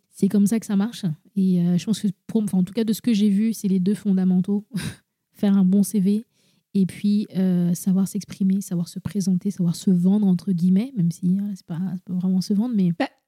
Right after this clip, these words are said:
Speaker 2: je, je sais que les gens sont assez mal à l'aise quand on dit, euh, se vendre, mais moi je trouve que, euh, le métier de commercial, c'est un beau métier quand il est, euh, quand il est bien exercé, c'est-à-dire qu'on a compris qu'il y avait un, un besoin, on a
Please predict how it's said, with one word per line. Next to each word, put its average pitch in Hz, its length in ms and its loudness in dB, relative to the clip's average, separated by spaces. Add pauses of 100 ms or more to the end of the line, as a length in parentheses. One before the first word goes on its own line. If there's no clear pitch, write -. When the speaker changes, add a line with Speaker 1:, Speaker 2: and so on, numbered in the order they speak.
(140)
Speaker 2:
je, 247 460 0
je 240 140 4
sais 320 160 -2
que 302 80 -2
les 262 80 6
gens 277 120 6
sont 226 120 -4
assez 202 240 2
mal 226 180 4
à 208 80 4
l'aise 233 220 0
quand 202 240 0
on 196 100 6
dit, 226 320 4
euh, 185 180 6
se 226 200 2
vendre, 220 500 6 (160)
mais 208 160 2
moi 240 240 6
je 247 120 4
trouve 262 480 -2
que, - 120 -2
euh, 190 460 4
le 190 100 6
métier 196 240 2
de - 60 -20
commercial, 214 480 2
c'est 226 120 -4
un 165 120 2
beau 175 160 2
métier 226 360 2
quand - 320 -2
il 190 120 0
est, 180 320 2
euh, - 20 -2 (320)
quand - 220 -4
il 196 100 4
est 185 60 4
bien 208 260 2
exercé, 185 540 2
c'est-à-dire 180 420 0
qu'on 190 160 0
a 170 100 2
compris 208 540 -2
qu'il - 160 -6
y 170 40 0
avait 165 200 2
un, 165 140 0 (400)
un 180 120 2
besoin, 214 640 4
on 180 180 4
a 170 120 0